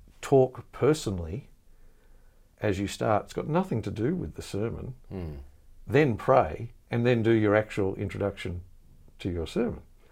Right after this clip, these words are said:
Speaker 2: I'm
Speaker 1: It,
Speaker 2: gonna be a
Speaker 1: it
Speaker 2: bit skeptical there. Okay,
Speaker 1: Okay,
Speaker 2: give me,
Speaker 1: yeah.
Speaker 2: give me a bit more detail. Talk
Speaker 1: Yeah,
Speaker 2: personally.
Speaker 1: yeah, yeah.
Speaker 2: Here's the
Speaker 1: Uh,
Speaker 2: kind of week I've had, and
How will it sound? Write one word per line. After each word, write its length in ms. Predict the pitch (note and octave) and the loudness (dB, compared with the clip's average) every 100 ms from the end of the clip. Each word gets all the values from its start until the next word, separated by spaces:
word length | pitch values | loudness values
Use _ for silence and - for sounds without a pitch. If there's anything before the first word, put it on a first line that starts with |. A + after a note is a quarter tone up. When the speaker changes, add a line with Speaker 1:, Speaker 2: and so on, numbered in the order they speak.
| _ - - - - - | _ -20 -20 -20 -10 0
Speaker 2:
I'm 80 | B2 | 2
Speaker 1:
It, 40 | |
Speaker 2:
gonna 140 | G#2+ G#2 | 4 4
be 80 | G2 | 2
a 20 | |
Speaker 1:
it 60 | F#2+ | 2
Speaker 2:
bit 120 | - | -2
skeptical 600 | - A2 G2+ A2+ - G2 | 0 2 2 0 -2 0
there. 320 | F#2 G#2+ C3 | 2 0 -2
Okay, 140 | G2+ G#2 | -2 2
Speaker 1:
Okay, 120 | F#2 | 2
Speaker 2:
give 160 | - G#2+ | 2 2
me, 80 | B2 | 0
Speaker 1:
yeah. 200 | G#2+ G#2+ | -2 -4
Speaker 2:
give 200 | F2+ A2+ | 0 0
me 100 | A2 | 2
a 60 | |
bit 160 | F2+ G2+ | 0 -2
more 160 | F#2 F2 | -2 -2
detail. 480 | F#2 F2+ E2+ C#2+ C#2+ | 0 0 -4 -8 -2
Talk 200 | A2+ G#2 | 2 4
Speaker 1:
Yeah, 140 | B3 | 4
Speaker 2:
personally. 360 | A3 G#2+ - F3 | 4 2 4 6
Speaker 1:
yeah, 120 | F#3 - - | 6 2 0
yeah. 260 | D#3 B2+ - - - | 4 4 0 -14 -4
Speaker 2:
Here's 140 | A#2 | -2
the 60 | G2 | 2
Speaker 1:
Uh, 100 | C#3 | 2
Speaker 2:
kind 120 | G#2+ | 4
of 100 | F2 | 4
week 220 | G2+ G2+ | 4 4
I've 160 | G2 F2 | 2 0
had, 320 | F#2 F#2 F#2 | 0 -2 -2
and 220 | D2+ C#2+ | -6 -10